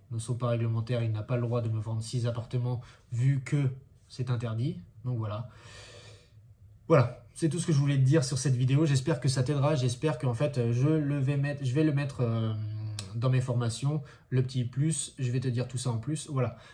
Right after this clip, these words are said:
Donc, si jamais t'es intéressé par l'immobilier, tu veux en savoir plus, dans la description de cette vidéo, il y a un e-book à télécharger, les dix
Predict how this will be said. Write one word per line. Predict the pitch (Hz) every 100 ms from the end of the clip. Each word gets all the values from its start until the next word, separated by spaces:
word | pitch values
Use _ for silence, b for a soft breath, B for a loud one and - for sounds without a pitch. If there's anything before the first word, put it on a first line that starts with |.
| B
Donc, | 139 156 151 - -
si | - - 190
jamais | 151 156 160 147 131 - - - - _ _ _ _ - -
t'es |
intéressé | 147 139 143 139 135
par | 135
l'immobilier, | 131 127 113 113 131 - -
tu | 143
veux | 139
en | 147
savoir | 139 127 117
plus, | - 120 - - b b b
dans | 160
la | 170
description | 156 147 156 131 160
de | 135
cette | 131
vidéo, | 131 127 131 131 131 135
il | 135
y | 131
a | 127
un | 107 - - - - -
e-book | 170 139 131 - -
à | 143
télécharger, | 143 131 123 120 104 113 123 B B B
les | 131 147 - -
dix | 131 123 170